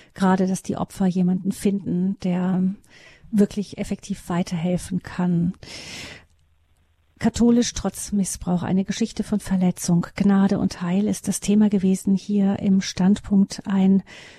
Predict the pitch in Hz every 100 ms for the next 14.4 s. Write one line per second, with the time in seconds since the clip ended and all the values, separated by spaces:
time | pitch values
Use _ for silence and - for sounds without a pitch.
0 | _ - 208 214 - 190 - 196 190 208
1 | - 185 175 - 185 185 180 185 196 -
2 | - 185 180 175 170 - 196 180 - -
3 | 170 - - 196 190 175 190 - 185 185
4 | 185 180 196 - 180 180 - 196 190 -
5 | 240 202 196 - 196 196 185 196 220 -
6 | 196 - 214 214 - - 185 - 196 185
7 | 190 - 226 202 190 - 202 - - -
8 | 190 - - 196 220 - - 190 196 226
9 | 240 277 - - - - - - - -
10 | 208 196 202 208 202 202 - - 185 202
11 | 180 196 - 202 190 196 190 - 190 -
12 | - - _ _ - 208 196 190 190 185
13 | 185 180 180 180 180 190 - - 208 196
14 | - 190 185 190